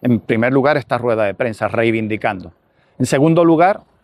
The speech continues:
apoyar la manifestación que pasado mañana, veintiséis de junio, se celebra en Río Tinto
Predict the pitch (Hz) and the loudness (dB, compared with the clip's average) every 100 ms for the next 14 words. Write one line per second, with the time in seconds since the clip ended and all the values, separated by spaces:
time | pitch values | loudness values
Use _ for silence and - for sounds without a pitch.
0 | _ 147 131 131 123 151 160 139 127 110 | _ -4 0 0 2 0 0 -2 -2 -4
1 | 117 113 139 143 139 110 - 131 123 123 | -4 -4 -6 -4 -4 -2 0 0 0 -2
2 | 143 156 123 110 110 131 131 127 135 139 | -2 -2 -2 -6 -6 -4 -2 -2 -2 -4
3 | 147 110 - 107 127 143 131 123 120 117 | -6 -10 -6 -2 0 0 -2 0 -2 0
4 | 165 143 117 | -2 -2 -6